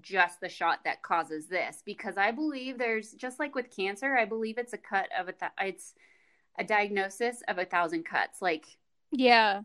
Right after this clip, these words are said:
Speaker 1: it
Speaker 2: for
Speaker 1: takes,
Speaker 2: sure.
Speaker 1: it takes a lot of stuff, but sometimes somebody's biochemistry and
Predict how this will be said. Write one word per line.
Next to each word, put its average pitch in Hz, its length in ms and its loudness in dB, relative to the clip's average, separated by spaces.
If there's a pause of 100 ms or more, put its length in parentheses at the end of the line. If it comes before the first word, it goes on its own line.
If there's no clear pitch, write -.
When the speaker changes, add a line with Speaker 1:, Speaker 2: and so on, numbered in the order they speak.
Speaker 1:
it 247 200 4
Speaker 2:
for - 180 -4
Speaker 1:
takes, 240 140 0
Speaker 2:
sure. 214 340 -2 (260)
Speaker 1:
it 349 120 -2
takes 370 240 -2
a 349 40 4
lot 294 240 6
of 269 60 -4
stuff, 294 400 4 (100)
but 226 160 -6
sometimes 269 720 -4
somebody's 226 440 -6
biochemistry 214 960 -6
and 185 240 -6